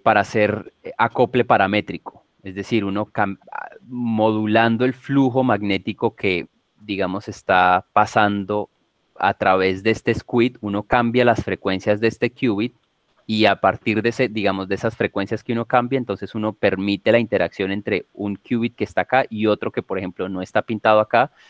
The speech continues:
pero esté acá. Entonces, eh, esas son otras cosas que son muy bonitas que, eso sí, no preparé, pero, eh,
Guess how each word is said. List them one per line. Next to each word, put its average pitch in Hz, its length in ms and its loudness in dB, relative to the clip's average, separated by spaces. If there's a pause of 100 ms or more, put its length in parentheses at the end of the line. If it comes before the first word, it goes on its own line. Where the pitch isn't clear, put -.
(160)
pero 98 180 0
esté 90 220 -2
acá. 80 260 -2 (1040)
Entonces, 110 600 0 (560)
eh, 107 640 6
esas 131 260 2
son 147 200 4
otras 143 220 4
cosas 143 240 -2
que 131 100 -4
son 110 120 -2
muy 113 120 -4
bonitas 127 400 -2
que, 101 280 -2 (140)
eso 107 180 -6
sí, 123 200 -2
no 120 220 0
preparé, 110 500 2
pero, 95 500 0 (260)
eh, 90 600 -2